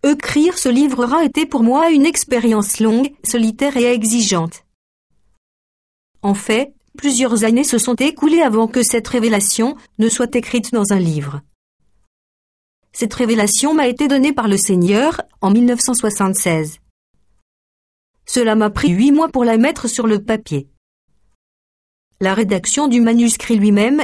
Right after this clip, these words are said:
a couvert une période de plusieurs années. Puis indiquer une à une dans l'ordre les références bibliques de la fin du livre m'a pris une autre année.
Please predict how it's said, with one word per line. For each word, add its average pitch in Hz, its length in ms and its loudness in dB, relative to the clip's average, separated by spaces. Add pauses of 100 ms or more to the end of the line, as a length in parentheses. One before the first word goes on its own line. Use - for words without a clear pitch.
(160)
a 240 80 -2
couvert 247 400 0
une 233 160 0
période 240 380 0
de 196 80 0
plusieurs 240 560 0
années. 175 320 0 (1600)
Puis 320 380 2
indiquer 220 500 2
une 240 120 6
à 269 60 2
une 247 120 4
dans 226 160 2
l'ordre 247 380 0
les 208 100 2
références 240 480 0
bibliques 254 380 0
de 247 100 0
la 220 140 0
fin 247 180 -2
du 226 100 2
livre 247 320 2
m'a 214 200 2
pris 285 200 2
une 247 120 4
autre 262 240 -2
année. 175 280 2